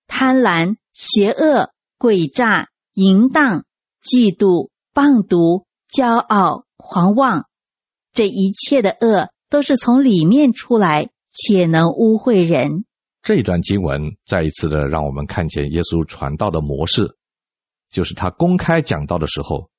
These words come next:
Speaker 2: 讲得比较笼统，叫有心的人可以去思想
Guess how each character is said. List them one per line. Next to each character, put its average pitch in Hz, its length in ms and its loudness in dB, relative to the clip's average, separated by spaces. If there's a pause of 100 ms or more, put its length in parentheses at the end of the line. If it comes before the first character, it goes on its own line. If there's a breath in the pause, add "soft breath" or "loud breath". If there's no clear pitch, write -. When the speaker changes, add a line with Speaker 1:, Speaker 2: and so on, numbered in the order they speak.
(300)
Speaker 2:
讲 69 200 -4
得 80 160 -4
比 71 140 -8
较 73 220 -4
笼 71 260 -6
统， - 260 -10 (720)
叫 87 280 -2
有 82 180 0
心 135 160 -2
的 143 100 2
人 80 300 -2
可 - 140 -4
以 82 80 0
去 - 180 -6
思 - 260 -4
想 - 240 -6